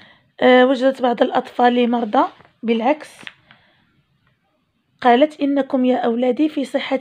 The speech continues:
جيدة". إذن ليس صحيحا، لم تجد ال-، ال-، بعض الأطفال مرضى. وزعت الأدوية،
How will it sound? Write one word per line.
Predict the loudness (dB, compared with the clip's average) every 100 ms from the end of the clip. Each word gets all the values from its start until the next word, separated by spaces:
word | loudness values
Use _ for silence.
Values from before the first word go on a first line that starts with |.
| -4
جيدة". | -8 -6 -4 -4 -4 -8 -12 -12
إذن | -8 -6 -6 -8 -16 -20 -20 _ -6
ليس | -4 -2 -4
صحيحا، | -8 -6 -6 -6 -6 -8 _ _
لم | -6
تجد | -4 -4 -6 -6
ال-، | -8 -10 -12 -8
ال-، | -4 -4 -4
بعض | -6 -6
الأطفال | -10 -8 -6 -4
مرضى. | -6 -4 -4 -4 -8 -20 -20 -20 _ -2
وزعت | 0 2 0 0 -2
الأدوية، | -4 -4 -4 -4 -4 0 0